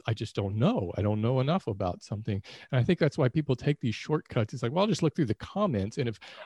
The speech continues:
I see somebody who, uh, you know, might have something that I agree with on one thing, then I'm just gonna agree with that pe-, person." And then it just becomes this, "You're only looking for people who support that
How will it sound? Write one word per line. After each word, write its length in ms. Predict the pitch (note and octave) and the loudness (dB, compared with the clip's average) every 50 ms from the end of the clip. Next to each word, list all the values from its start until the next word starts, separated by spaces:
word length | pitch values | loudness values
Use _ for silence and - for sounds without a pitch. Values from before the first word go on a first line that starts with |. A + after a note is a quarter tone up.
| - - | -4 0
I 80 | D3 | 2
see 220 | D3 - - E3+ D3 | 2 2 2 0 -2
somebody 400 | - - D#3+ D3+ D3 C#3 C3 A#2+ | 0 -2 -4 -2 0 -2 -2 -2
who, 280 | - - C3 A#2+ A#2 - _ _ - - _ _ | -2 -2 -2 -2 -2 -4 _ _ -20 -20 _ _
uh, 100 | - C3+ - - | -4 -4 -2 0
you 100 | C3+ B2 | 0 0
know, 80 | A2+ | 2
might 280 | G#2+ A2+ A#2+ C3+ - - _ _ _ | 2 2 2 2 0 -2 _ _ _
have 280 | - - C3+ C3 C3 A#2+ | -8 -4 -2 -2 -2 -2
something 560 | - - - - - C3+ C3+ - D3+ C3+ C#3 B2+ | -6 -10 -6 -2 -2 -2 0 0 0 0 2 0
that 140 | B2+ B2 | 0 2
I 280 | B2+ A#2+ B2+ B2 B2 C3 | 4 4 6 4 4 2
agree 340 | - B2 A#2+ B2 C3 C#3+ D3 D3 | 0 -2 -2 0 2 2 4 6
with 200 | D3 C#3 B2+ - | 6 4 4 4
on 160 | B2+ A#2+ B2 | 0 0 2
one 220 | C#3+ E3 E3+ F3 | 2 2 2 2
thing, 300 | - F3 D#3+ D#3 D3+ D3 | 2 4 4 4 4 2
then 100 | C3+ C3+ | 2 0
I'm 100 | B2 A#2+ | 0 0
just 160 | B2 B2+ - | -2 -6 -6
gonna 140 | - C3 A2+ | -4 -4 -4
agree 180 | G#2+ A2 A#2+ B2 | -4 -2 -2 -2
with 140 | A2+ G#2+ - | -2 -2 -2
that 200 | - B2 - - | -2 -2 -4 -4
pe-, 220 | - - B2 C3+ - - | -4 -2 -2 -2 -2 0
person." 480 | - C#3 B2+ A#2 - - C3 A2+ A2+ | 2 2 2 2 0 -2 -2 -2 -2
And 180 | A#2+ B2+ A2+ A2 | -2 -4 -4 -4
then 120 | A#2 A#2+ | -4 -6
it 80 | A#2+ B2 | -6 -8
just 180 | A2+ A2 - | -10 -10 -10
becomes 440 | - C3 - - B2+ A#2+ A#2+ A2+ A2+ | -12 -12 -8 -6 -6 -6 -6 -8 -8
this, 260 | - - A2 G#2+ - - - - - - _ _ | -6 -4 -4 -4 -6 -12 -20 -20 -20 -20 _ _
"You're 180 | - A#2 A#2+ - | -2 -2 0 0
only 300 | C3+ C3+ C#3+ C3+ C3+ B2+ | 0 0 2 4 4 4
looking 380 | A2+ B2 A#2 - - B2+ A#2 | 4 2 0 -2 -6 -8 -8
for 160 | A2 - B2+ G#2+ | -6 -6 -8 -8
people 680 | - - A2+ G#2 - - G#2+ G#2+ G#2+ G#2+ G2+ - - - - | -4 -4 -6 -4 -2 -2 0 0 0 -2 -4 -6 -10 -10 -6
who 320 | - A2 A2 G#2+ G#2 A2 - | -2 0 0 0 0 -2 -4
support 420 | - - A#2+ - - - G#2 G2 - G#2 | -6 -10 -12 -8 -4 -4 -4 -4 -4 -4
that 320 | F#2+ A2 A2+ A2 A2+ - | 0 2 2 2 0 -2